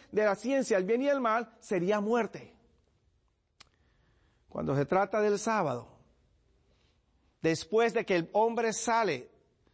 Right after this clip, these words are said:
del jardín del Edén, ya el árbol de la vida no está más allí. Pero Dios todavía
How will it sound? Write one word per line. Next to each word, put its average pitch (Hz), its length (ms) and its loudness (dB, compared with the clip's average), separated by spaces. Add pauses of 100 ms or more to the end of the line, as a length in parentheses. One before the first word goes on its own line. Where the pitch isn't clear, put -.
(140)
del 175 200 0
jardín 175 360 -2
del 226 160 2
Edén, 208 480 2 (720)
ya 214 260 2
el 254 80 0
árbol 254 300 2
de 233 120 2
la 214 100 2
vida 202 420 -2 (280)
no 190 180 4
está 208 240 0
más 208 260 -2
allí. 202 400 -4 (1700)
Pero 135 220 2
Dios 175 280 2
todavía 190 640 0